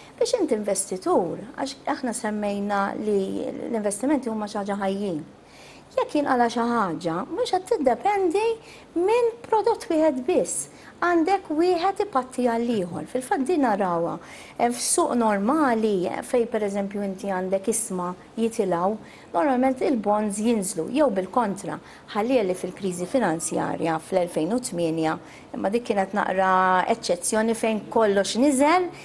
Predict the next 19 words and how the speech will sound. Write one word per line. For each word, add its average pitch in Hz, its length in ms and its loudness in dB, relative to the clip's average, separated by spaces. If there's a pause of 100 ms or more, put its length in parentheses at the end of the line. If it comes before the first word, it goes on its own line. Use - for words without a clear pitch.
(260)
però 254 280 6
l-iktar 269 720 2
bniedem 196 680 0
investitur 202 580 -2
li, 233 120 -2 (300)
li 208 80 0
ma 226 120 0
kienx 302 300 0
weġġa 202 280 2
kien 311 220 2
dak 214 260 2
li 262 120 0
kien, 196 300 -2 (380)
eh, - 160 -6
diversifikat. 190 1040 0 (320)
Diversifikazzjoni 262 1040 -2
hija 214 200 -4
importanti 196 600 -4
ħafna. - 440 -10